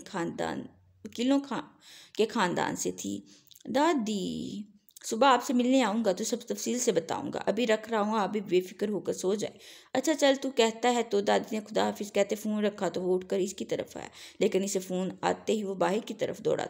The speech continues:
था और वायलेट का नंबर मिलाया था जो बंद जा रहा था। दादी भी इसे ढूंढ रही थी क्योंकि वो अब तक ना मिली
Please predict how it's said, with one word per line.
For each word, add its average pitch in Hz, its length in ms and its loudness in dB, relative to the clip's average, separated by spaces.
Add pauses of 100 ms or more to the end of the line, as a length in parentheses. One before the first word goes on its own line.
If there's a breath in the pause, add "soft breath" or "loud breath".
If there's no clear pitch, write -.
था - 40 -8
और 175 140 -2
वायलेट 175 300 0
का 190 120 -4
नंबर 180 260 -2
मिलाया 180 300 -2
था - 140 -10
जो 180 140 -2
बंद 185 200 2
जा 185 160 0
रहा - 200 -4 (120)
था। - 80 -12 (960 loud breath)
दादी 247 400 4
भी 254 80 2
इसे 302 180 2
ढूंढ 240 260 2
रही 247 160 4
थी 240 100 -4
क्योंकि 247 220 4
वो 226 120 2
अब 233 180 2
तक 262 140 0
ना 277 100 6
मिली 170 240 2